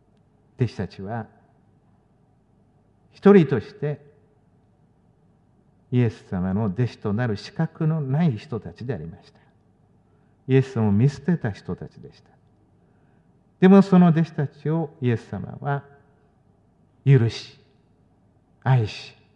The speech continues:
再び弟子としてくださいました。イエス様の十字架の愛に感謝いたします。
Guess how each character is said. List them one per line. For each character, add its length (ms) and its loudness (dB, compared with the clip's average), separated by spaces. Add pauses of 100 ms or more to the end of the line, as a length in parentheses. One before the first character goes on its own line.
(160)
再 360 2
び 120 0
弟 160 0
子 140 -10
と 100 -6
し 60 -14
て 100 -8
く 100 -10
だ 80 -8
さ 160 -12
い 80 -10
ま 140 -16
し 100 -20
た。 80 -20 (1200)
イ 80 4
エ 80 6
ス 80 -8
様 160 0
の 80 0
十 320 -2
字 140 -6
架 160 -6
の 80 -2
愛 140 -4
に 220 -4
感 320 -6
謝 200 -12
い 40 -14
た 120 -18
し 160 -18
ま 100 -6
す。 80 -14